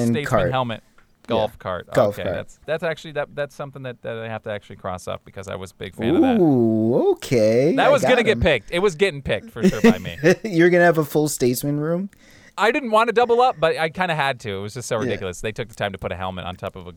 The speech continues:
Speaker 1: of a golf cart. So I, now I don't wanna go back to the helmet because it just feels like I'm now
Speaker 2: Was
Speaker 1: just
Speaker 2: it, was that,
Speaker 1: assembling.
Speaker 2: was that something you were gonna think about?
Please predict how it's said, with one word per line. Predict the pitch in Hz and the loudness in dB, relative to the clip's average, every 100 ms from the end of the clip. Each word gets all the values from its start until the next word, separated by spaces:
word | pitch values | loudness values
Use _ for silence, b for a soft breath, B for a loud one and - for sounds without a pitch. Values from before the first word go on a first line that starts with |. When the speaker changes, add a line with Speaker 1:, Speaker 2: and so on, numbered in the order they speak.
| - | -16
Speaker 1:
of | 90 | -16
a | - | -10
golf | 92 - | -12 -12
cart. | 92 82 - | -16 -16 -12
So | - 135 131 123 _ _ - - | -2 0 2 -2 _ _ -12 -2
I, | 180 | 0
now | 208 269 | 4 4
I | 269 | 4
don't | 180 185 202 - | 4 4 2 0
wanna | 160 160 151 | -2 -2 0
go | 143 | 0
back | 131 123 | 0 -2
to | - | -4
the | 120 | -6
helmet | 110 117 104 95 | -4 -4 -4 -10
because | 107 107 | -10 -10
it | 104 | -10
just | 110 | -14
feels | - 107 95 - _ _ _ _ _ - | -8 -8 -8 -16 _ _ _ _ _ -10
like | 113 107 | -4 -2
I'm | 117 | 0
now | 117 | 4
Speaker 2:
Was | 175 147 | 6 6
Speaker 1:
just | 160 143 | 2 4
Speaker 2:
it, | |
was | 165 151 | 6 6
that, | 160 160 | 6 6
Speaker 1:
assembling. | 98 - _ - | 0 -16 _ 2
Speaker 2:
was | 156 | 4
that | 151 151 | 4 4
something | 165 151 147 | 2 2 2
you | 135 | 2
were | 131 | 2
gonna | 127 123 120 117 113 | 2 2 2 2 0
think | 127 127 | 0 0
about? | 160 190 254 | 2 0 -2